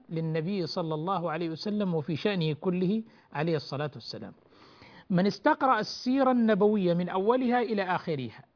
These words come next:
من بداية حياته صلى الله عليه وسلم إلى أن ماته، ترى أنه كان غاية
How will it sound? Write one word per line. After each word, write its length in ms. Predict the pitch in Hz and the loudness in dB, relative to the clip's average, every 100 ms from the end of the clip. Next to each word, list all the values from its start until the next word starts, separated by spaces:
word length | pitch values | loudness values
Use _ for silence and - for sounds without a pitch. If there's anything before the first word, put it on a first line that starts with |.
| _ _ _ | _ _ _
من 480 | 185 196 247 208 139 - _ _ _ _ | 0 4 4 4 0 -8 _ _ _ _
بداية 840 | 175 208 190 247 208 156 - 135 117 _ _ _ _ _ _ _ | -2 0 4 4 4 2 -2 -10 -14 _ _ _ _ _ _ _
حياته 600 | - 226 240 240 240 226 | -2 4 6 4 2 -2
صلى 140 | 233 | 0
الله 60 | 220 | 0
عليه 100 | 214 | 0
وسلم 280 | 247 254 262 | 0 -2 0
إلى 160 | 233 | 0
أن 280 | 208 196 170 | 0 0 -2
ماته، 300 | 135 113 123 _ _ _ _ _ _ _ _ | -4 -8 -14 _ _ _ _ _ _ _ _
ترى 380 | 165 160 180 185 | -6 0 0 0
أنه 320 | 165 165 160 | -4 -2 -2
كان 340 | 151 185 175 165 | -2 -4 -2 -4
غاية 800 | 143 131 160 226 262 247 220 | -6 -2 2 4 4 2 -2